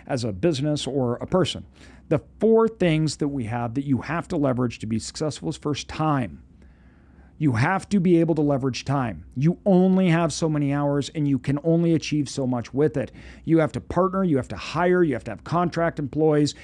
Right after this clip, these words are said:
you have to farm things out. You need to use other people's time,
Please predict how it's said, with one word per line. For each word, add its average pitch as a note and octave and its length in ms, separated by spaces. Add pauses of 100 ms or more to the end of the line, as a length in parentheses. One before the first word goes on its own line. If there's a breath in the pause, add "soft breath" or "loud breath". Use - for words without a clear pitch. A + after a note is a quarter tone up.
(160 loud breath)
you D3 120
have C#3 100
to G#2+ 100
farm F3+ 460
things E3 440
out. C#3 380 (380 loud breath)
You C#3 180
need D#3+ 520
to F#3 160
use B2+ 580
other D#3 360
people's C#3 600
time, C3 520